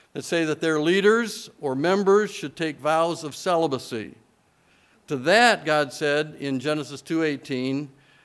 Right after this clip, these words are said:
"It is not good that man should be alone." God was the one who ordained marriage. And if you read the pattern, it's very clear. One man, one woman,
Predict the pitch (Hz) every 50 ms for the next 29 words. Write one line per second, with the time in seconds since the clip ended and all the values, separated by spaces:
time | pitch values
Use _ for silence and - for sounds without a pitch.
0 | _ _ - 180 165 190 202 185 165 170 202 196 202 196 175 175 175 233 220 202
1 | 156 131 123 131 - 143 143 147 151 151 151 147 - 147 131 131 147 151 151 160
2 | 170 175 175 147 117 101 - 135 120 - _ _ _ _ _ _ _ _ _ _
3 | _ _ _ _ _ _ _ - 156 180 190 214 233 240 220 214 226 214 170 143
4 | 160 147 147 151 156 160 156 139 165 170 160 165 165 156 147 135 175 202 208 208
5 | 214 208 175 175 185 202 202 196 160 131 113 123 175 156 147 143 131 139 170 160
6 | 156 175 214 240 208 233 233 - 196 208 202 190 175 156 147 147 147 139 - 127
7 | 117 127 165 196 220 220 220 202 220 - 226 220 208 190 151 117 101 95 95 _
8 | _ _ _ _ - 139 151 202 233 226 214 202 196 185 143 113 107 104 - _
9 | _ _ _ - 139 143 175 220 226 220 214 214 214 208 185 147 120 98 78